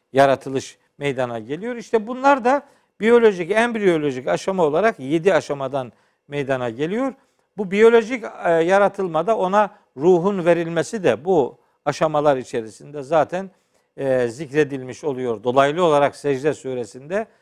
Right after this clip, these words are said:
işte şeyde, Saat suresinde, Hicr suresinde insana Allahu Teala ruhundan üflediğini söylüyor. Ruhundan üfledi demek insanoğlunda Allah'tan bir parça var demek değil. Yani Allah'ın yarattığı özel bir ruhtan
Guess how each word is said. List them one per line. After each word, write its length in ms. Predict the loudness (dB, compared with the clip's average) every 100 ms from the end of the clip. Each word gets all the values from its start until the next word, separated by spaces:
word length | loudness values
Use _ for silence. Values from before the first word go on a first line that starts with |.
| _ _ _
işte 360 | -18 -10 -6 -2
şeyde, 520 | 0 0 0 -4 -6
Saat 380 | 2 2 2 -2
suresinde, 760 | -6 -6 -6 -10 -8 -6 -6 _ _ -12
Hicr 240 | -8 -6
suresinde 720 | -6 -4 -4 -4 -6 -10 -8 -8
insana 360 | -8 -8 0
Allahu 360 | 0 2 0 -2
Teala 440 | -2 0 0 -2 -4 _ -6
ruhundan 540 | 0 0 0 0 0 0
üflediğini 560 | 0 2 2 -2 -2
söylüyor. 460 | 2 2 4 2 0 _ _ _ _ _ _ 0
Ruhundan 560 | 4 4 4 2 2
üfledi 380 | 2 0 -2 0
demek 260 | 0 0 -4 -8
insanoğlunda 1000 | -10 -4 -2 0 -2 -4 -4 0 0 -2 _ _ 0
Allah'tan 540 | 2 4 2 0 -2
bir 80 | -2
parça 380 | 0 0 2 4
var 200 | 4 4
demek 320 | 0 -2 -6
değil. 160 | -10 -10
Yani 200 | -10 -4
Allah'ın 320 | 2 4 4
yarattığı 480 | 4 2 2 -2 -2
özel 360 | 0 0 0
bir 120 | -2 -2
ruhtan 480 | -4 -2 -2 -4